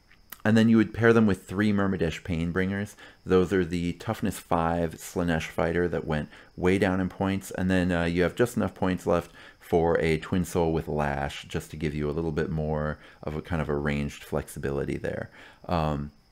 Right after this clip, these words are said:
so here you're just really going for the idea that your Myrmidesh are gonna be really hard to kill. They're gonna hold the ground. They do a reasonable amount of damage on their own. Um, you know, at one thirty, I, in my kind of <laughs> Slaanesh,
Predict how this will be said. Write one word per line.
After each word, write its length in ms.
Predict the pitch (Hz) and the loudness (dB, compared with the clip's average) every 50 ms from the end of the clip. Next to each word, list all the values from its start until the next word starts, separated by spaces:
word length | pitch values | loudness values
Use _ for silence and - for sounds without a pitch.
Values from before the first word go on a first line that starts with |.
| _ - | _ -8
so 200 | - - 117 101 | 0 4 4 4
here 180 | 92 123 120 117 | 6 6 6 6
you're 280 | 113 107 107 98 95 | 6 6 4 4 2
just 220 | 90 - 95 - - | 2 -2 -4 -2 -2
really 360 | 90 90 110 117 113 117 107 | -2 2 2 4 4 4 2
going 320 | 90 107 95 95 98 98 | 2 2 2 2 2 -2
for 120 | - - 95 | -2 -4 -2
the 160 | 90 90 87 | 0 0 0
idea 360 | 87 87 82 87 85 85 85 | 0 0 0 0 2 2 2
that 200 | 80 82 - - | 2 0 -2 0
your 220 | 87 85 80 80 | 0 2 2 2
Myrmidesh 500 | 80 82 90 95 104 104 101 98 92 - | 2 2 2 2 4 4 2 2 0 0
are 40 | 90 | -2
gonna 180 | 87 90 87 85 | -2 -2 -2 -2
be 80 | 85 | -2
really 220 | 82 82 85 85 80 | -2 -2 -2 -2 -2
hard 240 | 78 82 80 78 78 | -2 -2 -2 -4 -4
to 40 | |
kill. 300 | - - - 107 98 98 | -8 -6 -2 0 0 2
They're 100 | 92 90 | 2 2
gonna 180 | 82 85 82 80 | 0 0 -2 -2
hold 220 | 73 80 78 76 | -2 -2 -2 -2
the 60 | 78 78 | -4 -6
ground. 460 | - - 87 87 85 87 87 85 - - - - - - - | -4 -2 -2 0 0 0 -2 -4 -6 -12 -20 -20 -12 -4 -2
They 100 | 98 101 | 0 2
do 240 | 95 120 113 101 85 | 4 6 6 6 6
a 100 | - - - _ - - | 4 2 -2 _ -16 -12
reasonable 720 | - 82 82 87 95 104 107 110 120 117 110 104 117 117 | -10 -6 -2 0 0 0 0 0 0 0 2 4 4 4
amount 240 | 117 113 110 110 113 | 4 4 2 0 0
of 100 | 113 104 | -2 -2
damage 540 | - 113 107 107 107 110 110 104 - - - - - - - - - | 0 0 0 0 0 -2 -2 -4 -6 -10 -18 -18 -20 -20 -20 -14 -6
on 180 | - 101 101 101 | -4 -2 0 0
their 180 | 101 98 98 101 | 2 2 2 2
own. 380 | 101 101 101 101 101 104 107 - - | 2 2 2 2 2 0 -2 -4 -4
Um, 440 | - 90 87 82 80 78 73 73 73 - _ _ _ _ - | -2 0 0 0 0 0 -2 -4 -6 -10 _ _ _ _ -6
you 80 | - 90 | -2 -2
know, 240 | 80 73 73 - - _ - | 0 0 -2 -4 -8 _ -2
at 160 | - 98 - | 0 0 2
one 360 | - 98 104 107 110 113 113 113 | 2 4 4 6 6 6 4 2
thirty, 640 | - - 98 85 87 90 98 104 110 110 - - _ - | 0 2 2 4 4 2 2 0 -2 -2 -4 -8 _ -4
I, 320 | - 82 82 82 82 82 85 - - _ _ _ _ _ - - | -2 0 2 2 2 0 -2 -4 -10 _ _ _ _ _ -10 -6
in 160 | - 95 87 | -2 0 0
my 420 | 87 82 82 82 80 78 78 80 - - | 2 2 2 2 2 0 0 -2 -6 -6
kind 200 | - 101 92 85 | -4 -2 -2 0
of 140 | 78 73 - - - | 0 -2 -4 -8 -14
<laughs> 100 | - - | -14 -14
Slaanesh, 760 | - - - - 95 92 90 92 90 90 90 - - - | -14 -14 -8 -4 -2 0 2 2 2 2 2 0 -2 -6